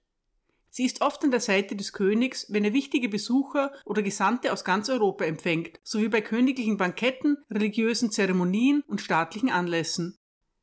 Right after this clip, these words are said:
In den ersten Regierungsjahren fungiert Eleanor als Regentin von England, wenn Henry auf den Kontinent reist.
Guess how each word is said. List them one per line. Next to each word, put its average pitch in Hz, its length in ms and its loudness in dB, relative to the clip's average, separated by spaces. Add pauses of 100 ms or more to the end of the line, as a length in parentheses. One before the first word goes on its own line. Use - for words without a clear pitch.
(340)
In 226 140 -4
den 254 120 2
ersten 302 340 0
Regierungsjahren 254 920 2
fungiert 254 400 0
Eleanor 254 420 2
als 220 220 -2
Regentin 208 420 0
von 262 160 0
England, 180 560 0
wenn 226 120 2
Henry 247 360 2
auf 269 100 0
den 277 140 2
Kontinent 160 520 0
reist. 156 500 -4